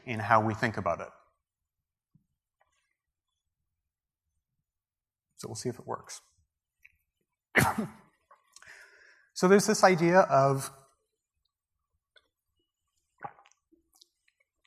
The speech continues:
asserting patience. A lot of ideas don't enjoy hockey stick growth.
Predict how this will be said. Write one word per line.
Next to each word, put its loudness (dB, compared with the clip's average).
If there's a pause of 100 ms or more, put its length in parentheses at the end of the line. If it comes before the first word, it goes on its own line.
(540)
asserting -6
patience. -10 (2000)
A -6
lot 6
of 6
ideas 2 (320)
don't -4 (1160)
enjoy -4
hockey -4
stick -14
growth. -14